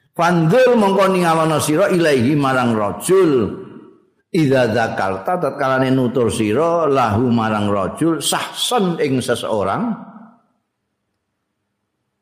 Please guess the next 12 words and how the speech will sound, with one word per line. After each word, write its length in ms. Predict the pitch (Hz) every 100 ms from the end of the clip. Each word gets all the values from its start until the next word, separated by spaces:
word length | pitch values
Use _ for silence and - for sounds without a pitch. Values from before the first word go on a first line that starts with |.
| _ _ _ _
Kowe 160 | 92 101 107
ketemu 480 | 104 104 104 104 98
ndekne 300 | 92 107 139 196
terus 260 | 104 - - - - _ _ -
sebut 480 | - - 117 113
namane. 640 | 92 85 82 76 71 65 - - _ _ _ _ _ _ _ _
Dul 240 | - 113 107 113
iku 500 | 110 123 139 143 -
ngono-ngono. 480 | 101 107 87 82 67 58 - - - - - - _ _ _ _ _ _ - - 784 - _ _ _ _ _ _
Fa 220 | - 156 240
in 160 | 233
majatahu 640 | 214 202 190 190 190 190